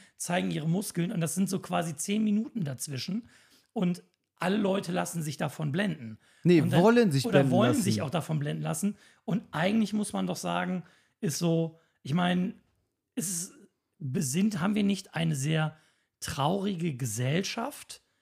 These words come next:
Speaker 1: weil wir mit schö-, weil die mit schönen Bildern arbeiten, ähm, aber eigentlich eine traurige, verlorene Generation ist, weil die nur diesen Bildern nacheifern?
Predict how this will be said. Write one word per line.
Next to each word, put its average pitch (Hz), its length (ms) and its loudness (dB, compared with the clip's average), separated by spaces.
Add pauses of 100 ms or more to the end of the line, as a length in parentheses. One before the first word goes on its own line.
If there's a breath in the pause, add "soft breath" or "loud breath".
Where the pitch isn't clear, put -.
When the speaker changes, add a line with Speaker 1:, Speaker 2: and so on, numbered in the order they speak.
(540)
Speaker 1:
weil 165 460 0
wir 165 340 0
mit 156 160 -2
schö-, 208 320 -2
weil 175 100 0
die 165 100 0
mit 175 140 0
schönen 214 480 0
Bildern 165 640 0
arbeiten, 135 960 -6 (500 soft breath)
ähm, 160 380 0 (360)
aber 160 200 -4
eigentlich 185 300 -2
eine 190 100 -2
traurige, 185 480 -2
verlorene 170 460 -2
Generation 160 440 -4
ist, 175 200 -8
weil 165 80 -4
die 143 100 -2
nur 160 220 -2
diesen 156 260 -4
Bildern 190 420 -6 (300 soft breath)
nacheifern? 185 760 -6